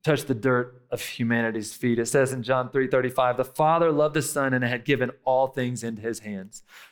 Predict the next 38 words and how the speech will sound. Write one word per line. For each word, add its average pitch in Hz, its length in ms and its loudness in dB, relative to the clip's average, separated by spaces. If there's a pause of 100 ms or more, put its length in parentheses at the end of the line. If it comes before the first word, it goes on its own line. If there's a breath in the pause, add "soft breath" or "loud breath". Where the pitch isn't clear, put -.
So - 120 2
not 247 240 4
only 233 280 6
is 180 180 4
the, 180 420 0
he 165 160 2
the 175 140 2
creator 180 520 4
God 131 340 2
who 147 100 -2
created 170 560 4
everything 139 440 0
and 123 140 -6
formed 190 320 2
everything 131 360 0
with 120 120 -2
his 120 140 -4
hands, 127 420 -2 (320 loud breath)
but 165 160 2
now 233 320 4
he 196 200 6
is 156 160 4
the 156 100 4
Son 240 500 2
of 143 160 0
God, 135 360 2
which 160 160 0
the 160 80 -4
Father 180 440 2
had 151 220 0
put 175 280 2
all 240 480 4
things 185 400 0
in 165 200 0
all 185 360 4
of 214 100 0
the 185 100 2
world 165 420 2